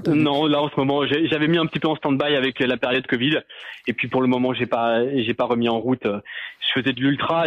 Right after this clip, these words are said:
Speaker 2: c'est quand même très chronophage.
Speaker 1: Mm.
Speaker 2: Euh, j'avais fait l'U T P M A, l'Ultra au Templier, et cetera. Bon, c'est des prépas qui me prennent un peu de, un peu de temps que j'ai, j'ai un peu moins en ce moment.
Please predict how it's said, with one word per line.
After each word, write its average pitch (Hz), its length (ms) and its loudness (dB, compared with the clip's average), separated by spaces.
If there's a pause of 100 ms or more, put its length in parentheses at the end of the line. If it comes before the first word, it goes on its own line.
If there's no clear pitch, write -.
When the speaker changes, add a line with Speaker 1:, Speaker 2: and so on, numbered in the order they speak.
Speaker 2:
c'est 135 80 -2
quand 131 100 0
même 127 160 2
très - 240 -2
chronophage. 151 640 0
Speaker 1:
Mm. 123 160 2 (580)
Speaker 2:
Euh, 117 460 4
j'avais 120 180 2
fait 123 220 2
l'U 123 360 2
T 131 100 -2
P 123 120 0
M 123 120 2
A, 135 120 2
l'Ultra 123 320 0
au 127 40 0
Templier, 120 340 0
et 120 100 0
cetera. 117 340 -2 (400)
Bon, 104 160 -2 (120)
c'est 120 60 -4
des 113 120 0
prépas 139 300 -2
qui - 120 -6
me 113 60 -2
prennent 127 200 -2
un 123 60 0
peu 120 120 -2
de, 113 220 0 (100)
un 120 80 -2
peu 123 100 -4
de 113 60 -8
temps 143 220 0
que 123 60 -4
j'ai, 123 280 0
j'ai 113 80 0
un 120 100 0
peu 123 120 -2
moins 123 200 2
en 120 60 -2
ce - 100 -10
moment. 107 260 -2